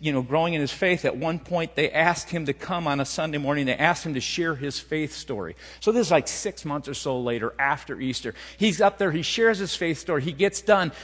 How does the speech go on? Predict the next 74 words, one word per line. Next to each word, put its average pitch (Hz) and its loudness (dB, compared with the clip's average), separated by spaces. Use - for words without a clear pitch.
and 175 0
people 190 0
come 180 0
up 165 2
and 160 -4
thank 151 0
him 156 -4
for 147 -4
what 143 0
he 147 0
has 143 2
to 131 -10
say. 156 0
One 156 0
guy 151 4
comes 139 -4
up 139 -2
and 123 -4
thank, - -2
thanks 170 0
him, 117 -4
and, 139 4
and 135 2
he, 135 2
and, 107 -6
and 131 0
he, 131 -2
he, 131 -8
he's 151 -4
kinda 233 -2
almost 196 2
expecting, 190 -2
like, 151 -2
this 139 -6
guy 143 4
should 135 -4
know 151 2
him, 147 0
and 120 2
Lee 151 2
doesn't 123 2
know 107 0
who 101 -4
he 104 2
is, 185 6
and 120 -2
the 110 -4
guy 131 6
says, 143 -4
"Well, 175 2
you 180 2
know, 156 2
I 156 8
work 160 2
at 147 2
the - -8
Chicago 135 2
Trib 135 -2
office." 139 2
He - -20
goes, - -6
"Oh, - -8
really?" 302 0
He 180 -2
goes, 175 4
"Yeah, 175 4
yeah, 180 0
you 220 -2
remember 294 6
that 226 8
day 190 4
you 202 2
came 202 0
into 160 4